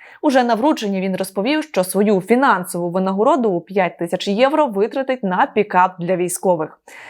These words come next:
Нагадаю, премію Конрада присуджує польсько-українське журі письменникові або письменниці віком до сорока років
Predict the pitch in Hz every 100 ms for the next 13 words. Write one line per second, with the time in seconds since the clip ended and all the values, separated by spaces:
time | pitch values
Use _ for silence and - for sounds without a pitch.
0 | - - 294 320 294 208 202 233 220 220
1 | 214 277 226 190 190 185 185 208 190 185
2 | 185 214 196 190 175 190 190 185 - 185
3 | 185 202 262 294 180 - 185 240 269 269
4 | 202 180 165 165 - 185 190 214 269 269
5 | 262 202 180 214 208 175 - 196 240 165
6 | - 170 175 180 214 262 302